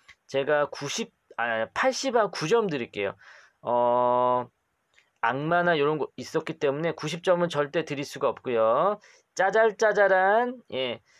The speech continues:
금전이 들어오는 게 아니라 한 방에 훅 들어오니까 여러분 욕심이 좀 생길 수 있다. 그리고 연애에서도,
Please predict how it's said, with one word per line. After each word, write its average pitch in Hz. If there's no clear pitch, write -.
금전이 190
들어오는 175
게 170
아니라 156
한 220
방에 214
훅 -
들어오니까 185
여러분 151
욕심이 196
좀 190
생길 175
수 -
있다. 123
그리고 175
연애에서도, 160